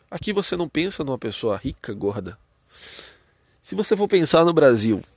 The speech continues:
pensa numa pessoa gorda. Oh, pensa numa pessoa rica. A maioria das pessoas me fala que uma pessoa muito rica é gorda. Aí eu trago o exemplo do Abílio Diniz.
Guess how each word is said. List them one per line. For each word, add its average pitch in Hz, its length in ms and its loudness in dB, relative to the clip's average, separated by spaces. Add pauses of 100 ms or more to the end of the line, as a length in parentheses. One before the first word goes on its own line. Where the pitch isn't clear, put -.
(2250)
pensa 185 260 -6
numa 156 120 -2
pessoa 107 300 -4
gorda. 95 380 -6 (540)
Oh, 104 180 2
pensa 151 220 -2
numa 151 60 -2
pessoa - 220 0
rica. 107 300 -10 (840)
A - 80 -6
maioria 175 260 4
das 165 60 -2
pessoas 147 280 -2
me - 100 -8
fala 127 300 0
que 143 60 -8
uma 123 40 -8
pessoa 120 300 -4
muito 151 300 -8
rica 156 260 -10
é 165 60 -6
gorda. 101 440 -8 (880)
Aí 120 160 2
eu 170 80 4
trago 165 460 0
o 156 140 -6
exemplo 151 580 -6
do 135 320 -6
Abílio 127 320 -2
Diniz. 131 600 -6